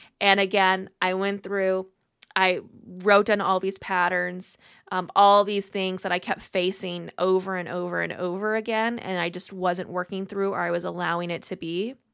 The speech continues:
And then I was like, "You know what? I really need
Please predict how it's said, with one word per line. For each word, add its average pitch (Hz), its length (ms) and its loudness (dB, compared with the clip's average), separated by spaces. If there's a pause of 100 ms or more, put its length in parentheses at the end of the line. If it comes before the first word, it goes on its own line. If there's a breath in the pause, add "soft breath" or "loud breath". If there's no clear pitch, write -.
(100)
And 202 180 0
then 233 220 4
I 220 80 4
was 202 160 -2
like, 190 220 -2
"You 196 60 -2
know 196 180 -2
what? 185 260 2 (540 loud breath)
I 185 140 6
really 196 340 0
need 185 460 -8